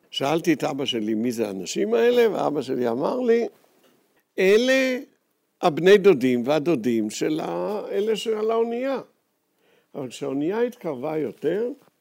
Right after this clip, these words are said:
מצאנו את עצמנו בפני כעשרים אלף איש שהוציאו דגל ישראל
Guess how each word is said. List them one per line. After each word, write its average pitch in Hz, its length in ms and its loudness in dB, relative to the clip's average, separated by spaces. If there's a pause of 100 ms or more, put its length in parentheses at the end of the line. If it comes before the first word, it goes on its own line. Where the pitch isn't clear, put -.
(960)
מצאנו 208 460 4
את - 120 -2
עצמנו 156 560 4
בפני 143 460 0 (360)
כעשרים 214 880 -6 (220)
אלף 135 440 -4 (120)
איש - 460 -6 (300)
שהוציאו 165 840 -2 (160)
דגל 131 540 0
ישראל 180 760 -4